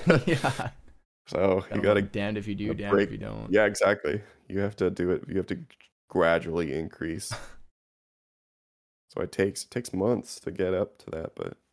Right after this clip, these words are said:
Speaker 1: but it is amazing that, like, if you just do it for long enough, you get up to such a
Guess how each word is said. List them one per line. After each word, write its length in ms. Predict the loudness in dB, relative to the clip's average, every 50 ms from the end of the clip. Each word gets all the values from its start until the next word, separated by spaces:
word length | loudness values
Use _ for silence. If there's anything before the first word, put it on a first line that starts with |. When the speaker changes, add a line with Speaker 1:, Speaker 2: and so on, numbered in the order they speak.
| _ _ -2
Speaker 1:
but 100 | 2 4
it 80 | 4 4
is 120 | 4 4
amazing 380 | 4 4 4 4 4 4 4 4
that, 160 | 2 2 4
like, 240 | 2 2 0 -2 _ _ _ _ _ _ _ _ _ _ _ _ _ _ _ -18
if 100 | -14 -12
you 60 | -8
just 200 | -4 -4 -2 0
do 120 | 2 2 2
it 60 | 4
for 140 | 4 2 2
long 360 | 4 4 4 4 4 4 4
enough, 300 | 4 4 4 2 0 -2
you 60 | -8 -10
get 220 | -6 -6 -4 -2
up 220 | -2 -2 -4 -4 -6
to 120 | -8 -8
such 340 | -8 -6 -6 -6 -6 -4 -4
a 240 | -6 -6 -6 -8